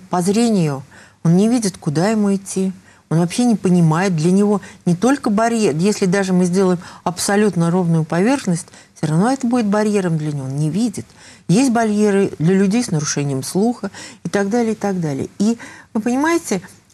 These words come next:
вот насколько мы, а, раздвигаем, убираем у человека эти барьеры,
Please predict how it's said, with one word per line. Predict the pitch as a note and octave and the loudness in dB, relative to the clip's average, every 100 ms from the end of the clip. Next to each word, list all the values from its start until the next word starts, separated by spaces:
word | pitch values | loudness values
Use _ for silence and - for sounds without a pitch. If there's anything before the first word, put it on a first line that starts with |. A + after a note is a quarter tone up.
| _ | _
вот | F3+ | -4
насколько | G#3+ A3+ - B3 A3 - F3+ | -2 -4 -4 -2 -2 -4 0
мы, | F#3 G3+ E3+ D3+ - _ _ _ _ _ | 2 2 0 -2 -12 _ _ _ _ _
а, | D#3+ D#3 D3 B2+ - - | -6 -4 -4 -6 -6 -4
раздвигаем, | E3 E3 G#3 F#3+ A3 F3 C3+ A#2 - | -2 0 0 0 0 0 -2 -6 -2
убираем | E3 F3+ A3 G#3+ D3+ C3+ | 0 2 2 0 0 -2
у | D3+ | -6
человека | - G3 G3+ F#3+ D#3+ F3 | -2 -2 0 -2 -2 -4
эти | F#3 D3 | -2 -6
барьеры, | C#3 D#3 G#3 C#4 C4+ D3 | -4 -4 -2 0 0 -4